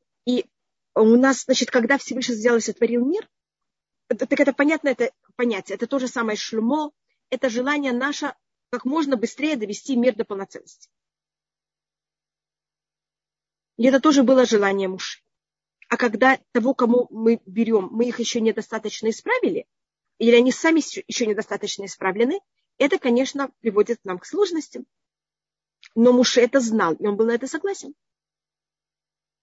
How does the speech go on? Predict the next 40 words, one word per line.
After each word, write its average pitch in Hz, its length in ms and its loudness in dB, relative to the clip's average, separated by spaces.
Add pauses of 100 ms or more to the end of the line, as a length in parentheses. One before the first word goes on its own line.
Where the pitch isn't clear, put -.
(120)
И, 254 80 0
конечно, 269 400 4
считается, 247 380 0
что, 214 400 -2 (300)
если 233 200 2
можно 240 120 0
сказать, 233 180 -2
Всевышний 240 300 -6
с - 40 -8
ним 240 100 4
согласился, 233 640 -2
это 170 140 -10
имеется 220 260 -4
в 226 40 -8
виду, 233 120 -8
что 214 260 -4 (500)
это 233 180 -4
правильная 226 500 0
вещь, 440 320 -4
но 262 120 -2
она 220 320 -4
имеет, 208 300 -4
конечно, 220 340 -10
какие-то - 200 -10
опасности, 302 600 -4 (300)
и 240 80 6
мы 285 120 6
должны 247 340 4
тогда 226 440 0
это - 160 -6
переваривать. 453 680 -4 (2250)
Переваривать 247 440 0
это 220 140 -6
имеется 247 260 -4
в - 20 -6
виду, 214 220 -4
мы 208 140 -6
должны 226 200 -4
потом 254 240 -6
это 254 220 -6